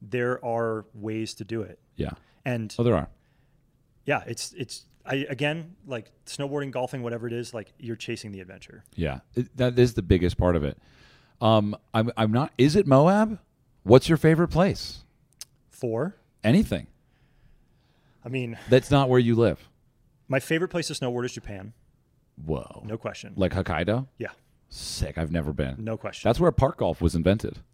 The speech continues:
Speaker 1: What's park golf?
Speaker 2: Park golf is, um, uh, I'll tell you off camera.
Speaker 1: Okay.
Speaker 2: A-, Adventures in Golf episode, The Destroyer.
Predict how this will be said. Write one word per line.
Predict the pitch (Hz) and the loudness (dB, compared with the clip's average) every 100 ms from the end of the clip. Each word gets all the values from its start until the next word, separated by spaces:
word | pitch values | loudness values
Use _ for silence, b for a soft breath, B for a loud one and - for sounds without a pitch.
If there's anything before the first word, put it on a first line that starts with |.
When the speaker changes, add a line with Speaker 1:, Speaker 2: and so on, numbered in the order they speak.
| _ | _
Speaker 1:
What's | 208 135 - | -10 -10 -6
park | 120 - | -10 -8
golf? | - - - | -12 -8 2
Speaker 2:
Park | 113 - | 2 4
golf | 110 107 95 | 4 4 4
is, | 104 90 82 | 4 4 2
um, | 90 85 82 80 80 80 _ - 98 | 0 2 4 2 -2 -6 _ -10 -8
uh, | - 85 80 76 - | -2 2 2 0 -4
I'll | 82 | -2
tell | 92 | 0
you | 73 | 0
off | 65 | -2
camera. | - 65 67 | -6 -8 -6
Speaker 1:
Okay. | - 98 | 0 0
Speaker 2:
A-, | - | 0
Adventures | 104 113 110 | 4 4 4
in | 104 | 4
Golf | 92 85 | 4 6
episode, | 87 82 92 85 73 | 4 4 6 4 4
The | 82 | -2
Destroyer. | 80 - 85 67 - | -2 -2 -2 -2 -6